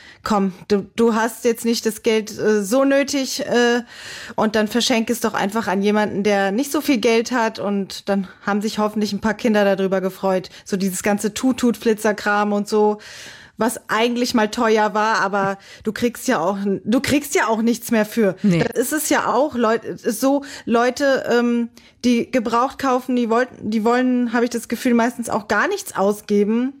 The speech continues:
Speaker 1: So, und dann gebe ich's lieber jemanden, der nichts ausgeben kann und schenke es dann.
Speaker 2: Also verschenkt hab ich auch schon. Bei manchen Sachen sag ich, "Oh nee, da",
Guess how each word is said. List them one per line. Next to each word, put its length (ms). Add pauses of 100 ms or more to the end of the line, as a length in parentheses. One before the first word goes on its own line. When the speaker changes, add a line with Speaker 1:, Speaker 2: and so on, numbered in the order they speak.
(140)
Speaker 1:
So, 280
und 100
dann 140
gebe 160
ich's 120
lieber 140
jemanden, 500
der 340 (220)
nichts 260
ausgeben 600
kann 420 (280)
und 160
schenke 340
es 200
dann. 260 (460)
Speaker 2:
Also 240
verschenkt 420
hab 100
ich 160
auch 180
schon. 220 (640)
Bei 160
manchen 360
Sachen 260
sag 180
ich, 160
"Oh 140
nee, 320
da", 400